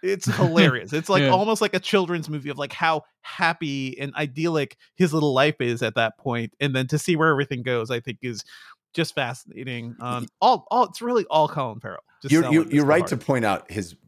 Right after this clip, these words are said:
Speaker 3: performance. It, I, I
Speaker 1: Mm-hmm.
Speaker 3: think it's, it's Oscar nomination worthy. It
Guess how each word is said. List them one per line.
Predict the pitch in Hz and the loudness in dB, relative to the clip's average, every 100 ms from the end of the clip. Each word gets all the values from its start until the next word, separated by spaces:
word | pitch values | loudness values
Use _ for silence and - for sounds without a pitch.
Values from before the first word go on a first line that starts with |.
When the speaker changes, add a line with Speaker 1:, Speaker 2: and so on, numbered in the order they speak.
| - | -10
Speaker 3:
performance. | 101 87 78 67 - | -8 -6 -6 -8 -8
It, | 98 - | -6 -4
I, | 101 | -6
I | |
Speaker 1:
Mm-hmm. | - 117 113 113 | -6 -4 -4 -4
Speaker 3:
think | 127 | -6
it's, | 107 - - 90 | -6 -8 -12 -10
it's | 82 - - - | -10 -12 -12 -6
Oscar | 87 - 82 | -6 -4 -6
nomination | 78 76 73 - 73 | -4 -6 -6 -8 -6
worthy. | 71 71 | -4 -4
It | 71 | -4